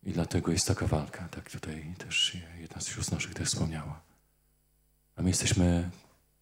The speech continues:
Kościołem katolickim, katolikami. Będą nam się sprzeciwiać ludzie, którzy są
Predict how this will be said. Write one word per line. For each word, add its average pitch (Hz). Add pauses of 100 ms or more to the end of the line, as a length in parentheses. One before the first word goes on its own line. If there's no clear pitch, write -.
(120)
Kościołem 87
katolickim, 82 (560)
katolikami. 82 (1000)
Będą 92
nam 92
się -
sprzeciwiać -
ludzie, 92
którzy 95
są 87